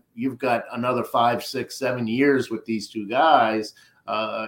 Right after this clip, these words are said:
and, and, and really there's nobody in the league that has that. There's nobody in the league that has, y-, you know, that, that, that sure of a thing. Uh, you know, two guys i-, in the same age bracket and,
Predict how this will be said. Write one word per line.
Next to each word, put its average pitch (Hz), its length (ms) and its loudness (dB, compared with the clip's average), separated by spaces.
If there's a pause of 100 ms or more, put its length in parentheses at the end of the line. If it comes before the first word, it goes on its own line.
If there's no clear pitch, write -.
and, 113 320 0
and, 117 380 -2
and 120 160 -4
really 185 180 6
there's 120 220 0
nobody 135 400 4
in 120 80 0
the 110 80 -2
league 113 340 0
that 104 160 -2
has 107 400 -2
that. - 340 -16
There's 110 200 -10
nobody 127 320 2
in 120 80 0
the 117 60 0
league 107 280 0
that 101 140 -6
has, 107 460 -4 (360)
y-, - 120 -8
you 135 80 -4
know, 104 200 0
that, 117 340 4
that, 117 220 0
that 117 240 2
sure 131 420 4
of 101 120 0
a 104 80 -4
thing. 117 500 -2 (300)
Uh, 104 280 0
you 110 80 0
know, 104 200 -2
two 151 200 0
guys 117 540 6
i-, 110 40 -6
in 117 460 -4
the 110 80 -2
same 117 320 -2
age 113 300 0
bracket 110 540 0
and, 101 200 -10